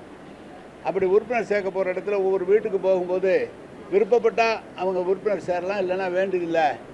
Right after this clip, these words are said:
அவங்க விருப்பப்படலைன்னா அது சேர்க்க வேணாம்னு சொல்லிட்டார். ஆனால் அதே நேரத்தில் தமிழ்நாட்டில் ஒன்றிய அரசு தமிழ்நாட்டை எவ்வாறு வஞ்சிக்கிறது,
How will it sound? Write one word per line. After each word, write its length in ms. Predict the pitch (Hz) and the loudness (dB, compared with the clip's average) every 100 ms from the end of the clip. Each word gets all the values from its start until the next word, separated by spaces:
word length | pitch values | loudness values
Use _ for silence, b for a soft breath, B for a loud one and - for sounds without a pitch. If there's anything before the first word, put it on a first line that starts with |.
| - - - | -14 -14 -4
அவங்க 340 | 160 185 180 170 | 0 2 2 4
விருப்பப்படலைன்னா 640 | 208 240 247 214 202 208 233 | 4 4 0 0 0 2 2
அது 80 | 208 | 2
சேர்க்க 300 | 190 202 196 | 0 0 2
வேணாம்னு 360 | 185 175 160 170 | 0 0 -2 -4
சொல்லிட்டார். 380 | 156 151 139 120 | -4 -2 -2 -2
ஆனால் 320 | 156 202 196 | -2 -2 -2
அதே 260 | 160 175 208 | -2 0 0
நேரத்தில் 460 | 180 165 - 196 208 - - - - - | 0 -2 0 0 0 -12 -16 -16 -18 -4
தமிழ்நாட்டில் 680 | 151 208 226 202 160 196 220 202 - - - 147 | -2 -2 0 -2 0 0 0 -8 -14 -14 -10 -4
ஒன்றிய 360 | 196 220 247 | -4 2 2
அரசு 460 | 190 160 190 208 190 165 | 2 0 0 0 0 0
தமிழ்நாட்டை 540 | 190 226 220 202 202 | 0 2 2 4 6
எவ்வாறு 360 | 175 185 196 175 | 6 6 4 4
வஞ்சிக்கிறது, 680 | 165 185 196 175 160 156 | 2 0 4 4 6 6